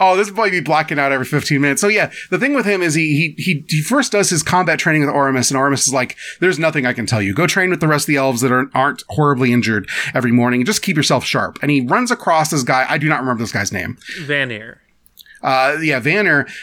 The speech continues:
Speaker 1: who is, um, like an eighties bully, but for elves. <laughs> You know how in Star Trek oh nine, where, uh, like,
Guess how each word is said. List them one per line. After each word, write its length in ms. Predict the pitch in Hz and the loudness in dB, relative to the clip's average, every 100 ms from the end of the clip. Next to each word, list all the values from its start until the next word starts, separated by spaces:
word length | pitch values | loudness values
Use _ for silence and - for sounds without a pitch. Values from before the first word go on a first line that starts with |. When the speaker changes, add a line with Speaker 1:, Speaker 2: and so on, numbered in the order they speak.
| - | -4
Speaker 1:
who 180 | 202 214 | 0 2
is, 460 | 214 208 196 165 - - - 185 | 2 0 0 -2 -4 -14 -4 0
um, 580 | 196 180 160 139 107 - - | 2 2 0 0 -2 -6 -4
like 220 | 202 202 | 0 0
an 120 | 185 - | -2 -2
eighties 340 | 170 214 254 | 0 0 -2
bully, 480 | 196 269 302 302 262 | 0 2 2 2 0
but 200 | 226 208 | 0 -2
for 120 | 202 | -2
elves. 520 | 165 143 180 - - - | 0 0 0 -2 -2 -2
<laughs> 40 | 880 - 932 880 494 - - 208 | -4 -2 -4 -4 -6 -2 0 2
You 100 | 277 | 2
know 80 | |
how 220 | 294 330 277 | 2 2 2
in 120 | 202 | 0
Star 240 | - 208 | 2 2
Trek 220 | - 202 | 2 0
oh 80 | 185 | 2
nine, 400 | 147 123 135 139 - - - | 2 2 0 -2 -6 -10 -2
where, 340 | 160 165 160 | 2 2 2
uh, 80 | 180 | 0
like, 300 | 147 156 - | 2 0 -4